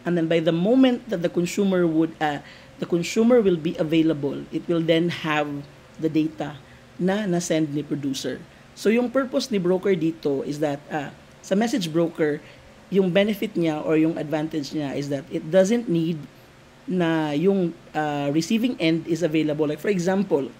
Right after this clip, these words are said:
a pr-, the producer sends a particular request or a data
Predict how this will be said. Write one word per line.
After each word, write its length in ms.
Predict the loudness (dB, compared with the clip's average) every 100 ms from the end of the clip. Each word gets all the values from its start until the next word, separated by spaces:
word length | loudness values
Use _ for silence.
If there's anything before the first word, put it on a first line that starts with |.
| -20 -20 -20 -20 -10
a 80 | -6
pr-, 200 | -4 -4
the 160 | -2 0
producer 520 | 2 2 0 2 2
sends 440 | 4 4 2 -4 0
a 120 | 2 2
particular 440 | 0 -4 -2 0 0
request 520 | -2 -2 -2 -2 -4 2
or 120 | 2
a 80 | 4
data 440 | 0 0 -4